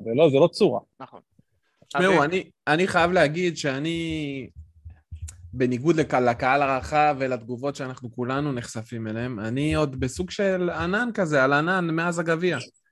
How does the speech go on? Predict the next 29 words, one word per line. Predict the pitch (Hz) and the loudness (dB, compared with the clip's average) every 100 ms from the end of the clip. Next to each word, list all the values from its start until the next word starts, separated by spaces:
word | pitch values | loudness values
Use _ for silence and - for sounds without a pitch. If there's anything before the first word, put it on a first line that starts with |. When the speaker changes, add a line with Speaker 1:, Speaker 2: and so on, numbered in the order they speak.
| _ | _
Speaker 3:
אני | 131 147 180 | -4 -2 -2
כאילו | 208 190 | -2 4
עדיין | 175 175 196 190 | 4 4 2 2
בהיי, | 160 165 180 175 147 | 2 4 4 4 0
עדיין | 131 156 175 185 165 | -2 0 0 -2 -2
ב-, | 151 135 135 | -2 -2 -4
בטוב, | 131 170 165 | -2 0 0
יכול | 147 127 180 | 0 0 2
להיות | 190 185 180 | 2 2 0
שאם | 170 180 | -4 -2
לא | 180 | -2
היינו | 196 185 | -2 -4
זוכים | 147 139 139 | -6 -8 -6
בגביע, | 131 123 123 143 | -4 -2 -2 0
הייתי | 147 147 | 0 -2
מקבל | 170 151 139 156 | -2 -2 0 0
את | 151 | 0
ה-, | 147 135 127 127 117 90 | 0 0 -4 -6 -6 -6
את | - | -2
כל | 156 151 | 2 2
ההחתמות | 147 147 160 | 0 -4 -4
האלה | 160 | -4
בצורה | 151 143 151 | -4 -2 -2
אחרת | 147 156 156 | 0 -2 -2
לגמרי, | 147 175 185 131 - - _ | 0 2 2 -2 -4 -18 _
אבל | 123 135 | 0 2
כרגע | 135 156 156 226 294 277 247 | 2 2 2 2 0 -4 -4
אני | 180 | -2
בסבבה, | 180 180 190 202 196 | 0 2 2 4 2